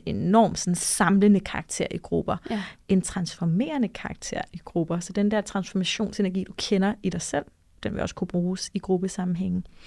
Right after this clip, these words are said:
Speaker 2: Wow.
Speaker 1: Det er virkelig stærkt.
Speaker 2: Mm.
Speaker 1: Stærke sager.
Speaker 2: Ja.
Speaker 1: Det må jeg bare sige. Øhm, og så er der, at når Pluto taler sådan her ind i det tolvte hus, så er der også at tale om, at spiritualitet, der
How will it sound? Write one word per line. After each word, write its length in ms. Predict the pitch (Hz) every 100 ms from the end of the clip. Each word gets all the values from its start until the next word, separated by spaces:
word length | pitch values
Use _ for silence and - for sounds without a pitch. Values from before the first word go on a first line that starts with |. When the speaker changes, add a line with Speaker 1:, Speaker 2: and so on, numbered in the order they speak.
| - -
Speaker 2:
Wow. 340 | - 120 151 170 - - - _
Speaker 1:
Det 80 | 185
er 60 | 185
virkelig 260 | 208 202
stærkt. 400 | - - - 220
Speaker 2:
Mm. 400 | 220 196 185 202 214 _
Speaker 1:
Stærke 380 | - - 254 285
sager. 300 | - 175 - 165 196
Speaker 2:
Ja. 180 | 226 -
Speaker 1:
Det 140 | 311 320
må 60 |
jeg 120 | 269 220
bare 200 | 240 -
sige. 360 | - 220 214 220 - - - - - -
Øhm, 360 | 226 214 196 -
og 100 | 220
så 100 | -
er 180 | - 220
der, 160 | 247 -
at 180 | - 226
når 80 | 220
Pluto 320 | 214 247 240
taler 320 | 277 247 233
sådan 240 | 226 240 220
her 120 | 233
ind 120 | 233 240
i 40 |
det 120 | 233
tolvte 340 | - 233 220 233
hus, 460 | - 254 - - - - -
så 140 | - 254
er 80 | 240
der 80 |
også 220 | 226 214 220
at 60 |
tale 460 | - 226 208 226 254
om, 160 | 220 226
at 180 | 220 - - - _ - - - - - -
spiritualitet, 1160 | - 254 247 254 233 233 - 294 285 285 -
der 80 | -